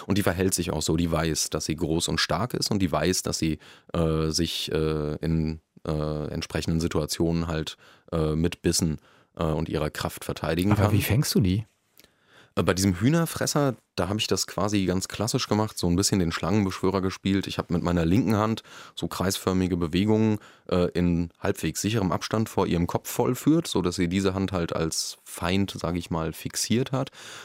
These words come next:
Speaker 1: ähm, und habe dann, äh, offensichtlich schnell genug, äh, mit der rechten Hand sie, äh,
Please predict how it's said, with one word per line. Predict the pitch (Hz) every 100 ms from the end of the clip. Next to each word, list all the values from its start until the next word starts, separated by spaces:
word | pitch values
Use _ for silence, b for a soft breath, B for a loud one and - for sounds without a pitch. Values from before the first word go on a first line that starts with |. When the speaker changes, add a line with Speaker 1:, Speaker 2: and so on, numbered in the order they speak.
| B
Speaker 1:
ähm, | 98 95 98 98 95 -
und | 90 90 87 -
habe | 90 -
dann, | 87 90 87
äh, | -
offensichtlich | 85 85 85 82 - - 92 90 95 -
schnell | 87 90 95
genug, | 95 104 151 - B B B
äh, | 92 95
mit | 95 92
der | 87
rechten | 87 - 82
Hand | 82 85
sie, | - 85 82
äh, | 82